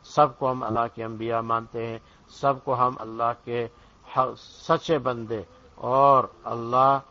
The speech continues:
کی طرف سے برحق نبی مانتے ہیں، ان میں ہم فرق نہیں کرتے۔ وَنَحْنُ لَهُ مُسْلِمُونَ، خلاصہ کلام یہ ہے کہ ہم سب لہو، اللہ کی ذات کے لیے کیا ہے،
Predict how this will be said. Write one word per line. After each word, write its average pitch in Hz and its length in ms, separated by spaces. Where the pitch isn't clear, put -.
کی 117 60
طرف 127 300
سے 113 220
برحق 107 540
نبی 110 340
مانتے 95 500
ہیں، 90 220
ان 175 120
میں 170 100
ہم 131 240
فرق 127 220
نہیں 104 200
کرتے۔ - 240
وَنَحْنُ 131 580
لَهُ 123 420
مُسْلِمُونَ، 113 960
خلاصہ 123 320
کلام 127 320
یہ 113 200
ہے 113 120
کہ 117 120
ہم 127 300
سب 180 60
لہو، 123 640
اللہ 123 360
کی 139 60
ذات 120 360
کے 104 120
لیے 104 140
کیا 127 320
ہے، 113 100